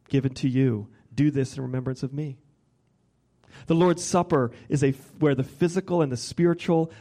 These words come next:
the bread and the body, the spirit and the soul, action and remembrance come together, and it's around food.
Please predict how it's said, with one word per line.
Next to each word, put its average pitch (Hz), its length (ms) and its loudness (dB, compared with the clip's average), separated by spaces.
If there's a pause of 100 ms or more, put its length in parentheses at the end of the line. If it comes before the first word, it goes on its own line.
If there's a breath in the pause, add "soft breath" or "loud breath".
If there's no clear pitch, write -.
(100)
the 131 80 2
bread 156 400 0
and 143 140 -2
the 123 40 -2
body, 143 420 0
the 131 100 -6
spirit 170 480 -2
and 135 140 -8
the 123 60 -6
soul, 143 600 0
action 151 440 -8
and 131 100 -8
remembrance 131 560 -4
come 156 240 -4
together, 147 520 -4 (380 soft breath)
and 139 120 0
it's 131 160 -2
around 143 680 -2 (580 soft breath)
food. 104 500 -4